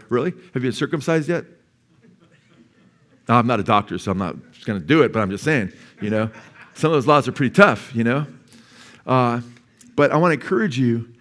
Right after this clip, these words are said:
because we're supposed to, uh, bear one another's burdens. So when,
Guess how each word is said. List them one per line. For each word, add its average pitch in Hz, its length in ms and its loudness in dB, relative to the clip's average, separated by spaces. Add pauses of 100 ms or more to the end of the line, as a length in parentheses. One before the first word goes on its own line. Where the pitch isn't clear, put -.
(140)
because 127 500 -2 (560)
we're 143 180 -2
supposed 180 440 -4
to, 160 220 0
uh, 127 180 0
bear 135 240 2
one 151 140 0
another's 123 240 -6
burdens. 143 360 -4
So 107 260 -6 (280)
when, 156 320 -10